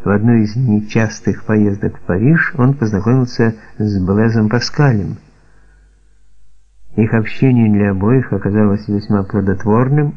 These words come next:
в научном плане. Современник Галилея и Джордано Бруно, он разделял их идеи о вращении Земли и бесконечности Вселенной, за что недруги схоласты,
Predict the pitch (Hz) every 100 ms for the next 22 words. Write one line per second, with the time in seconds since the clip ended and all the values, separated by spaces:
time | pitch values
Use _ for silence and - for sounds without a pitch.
0 | - - 113 117 107 95 92 113 113 117
1 | 98 87 101 - _ _ _ _ _ _
2 | _ _ _ _ _ _ _ - - -
3 | - - - - - - _ - - -
4 | 110 113 139 175 160 143 139 - - -
5 | 113 110 107 107 143 143 120 - - 120
6 | 117 104 113 110 123 127 104 104 151 151
7 | - - - - - - - - - -
8 | - - 120 120 117 104 110 110 139 143
9 | 143 123 - 110 98 107 135 135 131 -
10 | - 113 101 104 - 123 117 107 101 107
11 | 98 110 143 147 107 104 - 107 120 120
12 | 123 117 - 107 120 113 143 117 95 -
13 | - - - - - - - - - -
14 | 101 107 104 127 117 113 143 127 107 104
15 | 107 104 - 98 101 151 180 - -